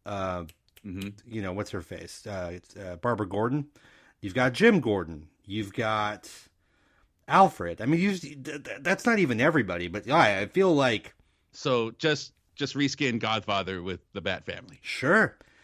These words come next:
Speaker 2: I think you got it.
Speaker 1: I mean, I think one of the big jokes about Batman is this idea that he's like, "I work alone, except for," and I think it was in D C <laughs> Super Pets, actually. Keanu Reeves as Batman makes this joke. He goes, "I work alone,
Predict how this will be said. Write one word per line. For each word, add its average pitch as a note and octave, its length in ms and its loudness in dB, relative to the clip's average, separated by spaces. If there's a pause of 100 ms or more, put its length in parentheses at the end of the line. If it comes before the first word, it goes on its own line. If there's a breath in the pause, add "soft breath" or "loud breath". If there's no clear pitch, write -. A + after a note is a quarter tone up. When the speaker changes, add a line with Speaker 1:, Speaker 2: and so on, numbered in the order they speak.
Speaker 2:
I F2 120 -6
think G2 120 -8
you F2 100 -8
got D#2 200 -8
it. - 100 -20 (240)
Speaker 1:
I C3+ 60 2
mean, D#3 180 6
I D#3 80 8
think G#3+ 240 0
one G#3+ 140 2
of D3+ 100 2
the C3 100 2
big C3+ 360 0
jokes C3+ 340 -2
about G2+ 300 -2
Batman F#2+ 640 -6
is G2+ 280 -8
this G#2 220 -4
idea G2 340 -2
that F2 80 -6
he's F2+ 180 -6
like, E2+ 180 -8
"I F2+ 80 -4
work G#2+ 320 -2
alone, F#2 640 -4 (300 loud breath)
except - 480 -6
for," A#2+ 200 -4
and D#3+ 100 10
I G3+ 40 8
think A#3+ 160 8
it B3 40 10
was B3 180 8
in G3 60 4
D F3 220 4
C F3 180 4
<laughs> - 20 2
Super G3 420 4
Pets, A#2+ 360 0
actually. F#2+ 640 -4 (360 loud breath)
Keanu F#3 400 6
Reeves E3 240 6
as A#2+ 180 6
Batman C#3 360 2
makes G#2+ 200 -2
this G#2 160 -6
joke. C#3+ 220 0
He G#2 80 -10
goes, E2 180 -8
"I F2+ 60 -8
work F#2+ 280 -4
alone, F#2+ 500 -4